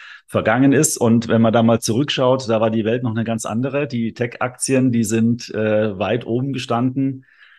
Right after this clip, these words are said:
Börsenboom war noch am Laufen. Ja, jetzt sind die Zinsen massiv gestiegen. Äh, eine Krise jagt die nächste. Das hat wahrscheinlich auf jeden Fall Einfluss auf euer Geschäft, logischerweise. Ihr seid ja auch immer so ein bisschen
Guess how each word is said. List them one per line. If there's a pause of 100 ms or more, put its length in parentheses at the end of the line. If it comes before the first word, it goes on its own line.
(300)
Börsenboom
war
noch
am
Laufen.
Ja,
jetzt
sind
die
Zinsen
massiv
gestiegen.
Äh,
eine
Krise
jagt
die
nächste.
Das
hat
wahrscheinlich
auf
jeden
Fall
Einfluss
auf
euer
Geschäft,
logischerweise.
Ihr
seid
ja
auch
immer
so
ein
bisschen